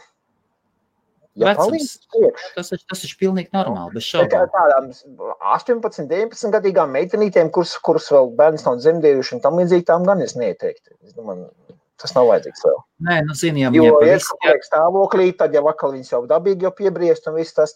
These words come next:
Speaker 1: tur es, tur es nezinu. Jo tur, zin kā, būs pēc tam.
Speaker 2: Ja
Speaker 1: Ā,
Speaker 2: ir, ja ir kalsna meitenīte, tad, tad, nu, droši. Var arī jaun-,
Speaker 1: Jā.
Speaker 2: man liekas, ja ārsts atļauj, tad var. Klau,
Speaker 1: Jā.
Speaker 2: kāpēc
Speaker 1: Bet
Speaker 2: dzīvot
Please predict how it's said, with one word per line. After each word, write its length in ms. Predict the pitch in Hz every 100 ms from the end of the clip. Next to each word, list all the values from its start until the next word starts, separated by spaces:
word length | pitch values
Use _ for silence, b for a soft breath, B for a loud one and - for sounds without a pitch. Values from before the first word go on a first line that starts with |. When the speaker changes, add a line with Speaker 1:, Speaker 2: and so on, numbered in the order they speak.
| -
Speaker 1:
tur 140 | 180 170
es, 80 |
tur 160 | - 180
es 120 | 151
nezinu. 320 | 160 135 113 104
Jo 80 | 131
tur, 160 | 185
zin 140 | 165 214
kā, 100 | 202
būs 160 | 151 -
pēc 140 | 135
tam. 160 | - - b b 160
Speaker 2:
Ja 100 | 170
Speaker 1:
Ā, 60 |
Speaker 2:
ir, 140 | 180 180
ja 280 | 165 180 180
ir 100 | 160
kalsna 480 | - 185 185 - 160
meitenīte, 560 | 185 190 165 143 123 107
tad, 220 | 123 120
tad, 240 | 120 104
nu, 160 | 120 113
droši. 500 | 107 101 92 - - _ _
Var 220 | 123 147
arī 240 | 127 110
jaun-, 320 | 104 101 95 113
Speaker 1:
Jā. 60 |
Speaker 2:
man 200 | 143 151
liekas, 260 | 127 107 -
ja 100 | 135 139 143
ārsts 240 | 147 -
atļauj, 640 | 208 214 180 135 117 104
tad 120 | - 95
var. 220 | 90 82 - _ _ _ _ _
Klau, 180 | 180 170
Speaker 1:
Jā. 120 | - _ _ _ _ _ _
Speaker 2:
kāpēc 320 | - 240 233
Speaker 1:
Bet 100 | 190
Speaker 2:
dzīvot 220 | 170 156